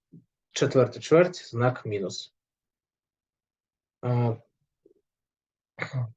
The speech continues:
так як триста шістдесят, ми назву не змінюємо, залишається у нас котангенс.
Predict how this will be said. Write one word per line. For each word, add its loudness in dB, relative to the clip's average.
так 0
як -8
триста 4
шістдесят, 2
ми 2
назву 0
не -6
змінюємо, 4
залишається 0
у -6
нас -6
котангенс. -10